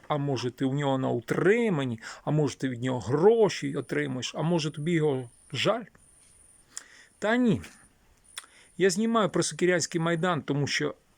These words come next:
Сокирянський майдан не буде революційним.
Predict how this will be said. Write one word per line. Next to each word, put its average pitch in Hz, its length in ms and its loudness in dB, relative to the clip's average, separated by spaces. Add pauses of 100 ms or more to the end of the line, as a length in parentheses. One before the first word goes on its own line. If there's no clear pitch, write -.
Сокирянський 170 680 -2
майдан 147 580 -2
не 175 180 2
буде 143 420 0 (180)
революційним. 147 1080 0